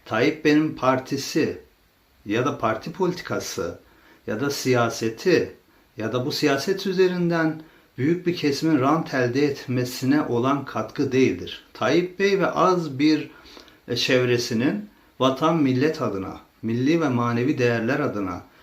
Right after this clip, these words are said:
göstereceği dirayet, sebat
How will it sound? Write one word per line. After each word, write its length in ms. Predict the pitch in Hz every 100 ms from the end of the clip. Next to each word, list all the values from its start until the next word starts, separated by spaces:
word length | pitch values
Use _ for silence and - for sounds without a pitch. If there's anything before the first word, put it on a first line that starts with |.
| _
göstereceği 840 | 127 127 - 123 117 113 123 151 120
dirayet, 640 | 120 113 120 165 - - - -
sebat 760 | - - 101 104 156 165 -